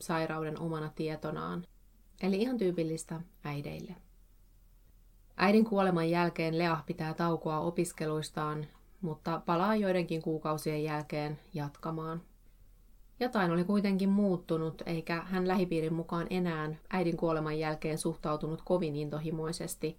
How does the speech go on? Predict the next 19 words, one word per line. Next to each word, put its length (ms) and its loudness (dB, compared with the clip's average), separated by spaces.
noihin 520 -2
aiemmin 600 -2
rakastamiinsa 920 -4
opintoihin. 920 -6
Vuonna 300 6
tuhat 240 4
yhdeksänsataayhdeksänkymmentäkahdeksan 1900 2
tapahtuu 580 0
Leahin 360 0
elämässä 580 0
yksi 300 -4
käänteentekevä 800 -2
hetki, 520 -4
kun 300 -2
hän 360 2
itse 240 2
joutuu 400 2
vakavaan 480 0
auto-onnettomuuteen, 1400 -2